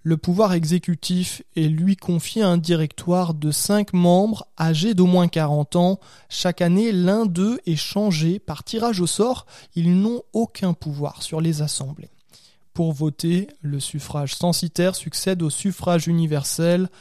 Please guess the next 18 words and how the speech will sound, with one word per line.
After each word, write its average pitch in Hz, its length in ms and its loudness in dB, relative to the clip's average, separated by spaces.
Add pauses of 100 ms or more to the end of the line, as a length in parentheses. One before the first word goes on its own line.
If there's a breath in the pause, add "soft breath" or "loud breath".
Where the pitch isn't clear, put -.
(220 soft breath)
En 160 180 0
effet, 185 480 0
dans 160 240 0
les 143 180 0
cantons, 214 600 0
les 160 280 2
hommes 185 320 2
de 156 200 -4
plus 185 300 -4
de 170 120 0
vingt 190 260 0
et 240 80 -2
un 190 160 2
ans 175 300 0
qui - 200 -12
paient 202 320 -2
un 165 200 2
impôt 170 500 0